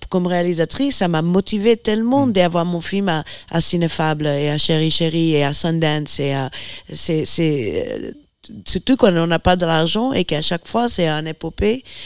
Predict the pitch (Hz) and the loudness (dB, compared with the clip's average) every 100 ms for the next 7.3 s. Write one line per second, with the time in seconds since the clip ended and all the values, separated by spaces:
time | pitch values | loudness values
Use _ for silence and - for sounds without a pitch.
0 | - - 151 151 160 - 160 156 151 156 | -12 -4 -2 2 2 2 0 0 0 0
1 | 160 160 160 226 247 180 160 156 - 156 | 0 -2 2 4 4 2 2 0 0 2
2 | 156 - 240 262 196 - 170 170 165 170 | 0 0 2 2 0 0 2 2 2 -2
3 | - 180 175 170 170 160 151 156 156 170 | -4 2 2 2 0 0 0 0 0 0
4 | 226 208 180 180 160 - 185 190 170 - | -2 -2 -6 -4 -6 0 4 4 4 -2
5 | - - - - 156 147 156 151 160 170 | -14 -18 -14 -6 -2 2 4 6 6 6
6 | 180 165 165 156 160 214 226 196 170 170 | 6 4 4 2 4 6 6 4 0 0
7 | 160 156 160 | 2 2 2